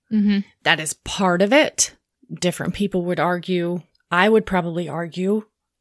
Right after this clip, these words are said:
Speaker 2: in my mind, it's a s-, even a smaller part than nurture is.
Speaker 1: Mm-hmm.
Speaker 2: But nobody, I don't believe, would say that it's all of it. Nobody would imply that nature is a hundred percent of the story.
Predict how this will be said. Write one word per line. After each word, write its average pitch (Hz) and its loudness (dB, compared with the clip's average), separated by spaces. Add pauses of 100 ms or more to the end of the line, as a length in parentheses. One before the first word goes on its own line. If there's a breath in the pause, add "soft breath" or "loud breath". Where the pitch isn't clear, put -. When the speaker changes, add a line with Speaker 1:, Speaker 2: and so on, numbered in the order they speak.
Speaker 2:
in 170 -2
my 185 4
mind, 180 2
it's - -4
a 160 -4
s-, - 4
even 165 -4
a 170 -4
smaller 185 6
part 165 -4
than 160 -4
nurture 170 -4
is. 156 -6 (340)
Speaker 1:
Mm-hmm. 202 2 (580)
Speaker 2:
But - -2 (200)
nobody, 170 4
I 165 -2
don't 143 -4
believe, 156 -6 (220)
would 180 -2
say 175 2
that 151 -4
it's - -6
all 175 2
of - -12
it. - -10 (500)
Nobody 175 2
would 156 -4
imply 156 -4
that 151 -16
nature 170 -4
is 156 -6
a - -14
hundred 165 -6
percent 139 -6
of 147 -14
the 151 -6
story. 143 -2